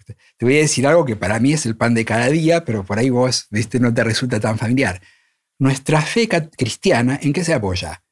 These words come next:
En la fe en Jesús. Jesucristo que es Dios y hombre. Es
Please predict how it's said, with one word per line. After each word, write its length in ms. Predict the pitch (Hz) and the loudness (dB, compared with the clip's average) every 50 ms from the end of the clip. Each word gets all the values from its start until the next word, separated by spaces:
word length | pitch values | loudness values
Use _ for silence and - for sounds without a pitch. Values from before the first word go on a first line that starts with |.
| _ _ _ _ _ - | _ _ _ _ _ -6
En 100 | 127 107 | -4 -2
la 100 | 107 117 | -2 0
fe 120 | - 165 | 0 0
en 60 | 175 - | 0 0
Jesús. 500 | 139 - - 196 110 95 - - - _ _ _ _ _ _ _ _ _ _ | 0 0 0 0 0 -2 -4 -8 -10 _ _ _ _ _ _ _ _ _ _
Jesucristo 500 | _ - 107 - 120 120 151 170 175 156 | _ -4 -2 -2 0 0 0 0 0 0
que 120 | 113 117 110 | 0 0 -2
es 120 | 113 - 135 | -2 -2 0
Dios 520 | 120 135 160 202 226 - - - - _ _ _ _ - | 2 2 2 2 2 -2 -6 -8 -10 _ _ _ _ -6
y 140 | 110 107 120 | -2 0 2
hombre. 540 | 123 110 101 98 87 85 80 78 87 - _ _ _ _ _ _ _ _ _ _ - | 2 2 0 -2 -4 -4 -6 -8 -12 -14 _ _ _ _ _ _ _ _ _ _ -8
Es 360 | - 107 110 - - - - | -6 -4 -4 -4 -4 -8 -10